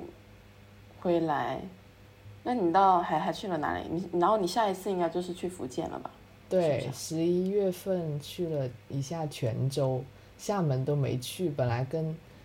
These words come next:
Speaker 2: 大学同学、大学室友都约好了，要第二天见面的，然后第二天早上突然感觉喉咙痛，我怕我感染了新冠，马上逃跑。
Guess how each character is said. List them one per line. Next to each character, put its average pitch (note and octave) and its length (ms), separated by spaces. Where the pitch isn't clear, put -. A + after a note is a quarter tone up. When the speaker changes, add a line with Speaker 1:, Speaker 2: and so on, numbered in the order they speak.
Speaker 2:
大 F3+ 160
学 D3+ 180
同 C3+ 300
学、 C#3 320
大 F#3+ 160
学 D3+ 180
室 G3 280
友 C3 240
都 C#3+ 280
约 D3 240
好 D3 340
了， - 220
要 C#3 160
第 F3+ 120
二 E3 120
天 D3 280
见 D#3+ 240
面 D#3 260
的， - 140
然 B2 140
后 D3 120
第 F3+ 120
二 E3 120
天 D3+ 260
早 C3+ 220
上 D#3 240
突 D3 140
然 C#3 180
感 D3 180
觉 B2+ 100
喉 C#3 280
咙 C3 200
痛， F3 320
我 C#3+ 180
怕 F3 300
我 D3+ 200
感 F3 360
染 G3 320
了 G#3+ 220
新 B3+ 420
冠， C4 320
马 F3+ 240
上 A#3 280
逃 E3+ 180
跑。 F3 300